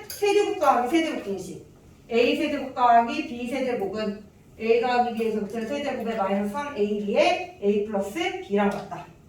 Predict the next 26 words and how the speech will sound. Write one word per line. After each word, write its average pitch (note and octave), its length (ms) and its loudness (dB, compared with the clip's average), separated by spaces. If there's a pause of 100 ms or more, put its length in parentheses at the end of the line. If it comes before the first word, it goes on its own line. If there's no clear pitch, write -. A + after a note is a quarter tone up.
(360)
얘가 A3 200 2
마이너스면 A3+ 960 -2
마이너스, G3+ 560 -4
플러스, A#3+ 420 -8
마이너스 F#3+ 500 -6
바뀌는 F3+ 340 -8
거지. E3 360 -8 (840)
자, G3 160 -6
정리해주면 A#3 580 -2
되고. G#3+ 720 2 (280)
자, A#3+ 120 6
그 B3 80 6
다음에 C#4+ 340 2
세 F#4 140 6
번째로는 F#4 960 2
A C4 220 0
더하기 C#4 360 -2
B에 A#3 460 -2 (400)
A A3+ 260 -2
제곱 C#4+ 500 2
마이너스 A#3 500 -2
A G#3 240 0
B E4+ 420 2
플러스 D4+ 440 -2
B G3+ 180 -6
제곱. - 300 -6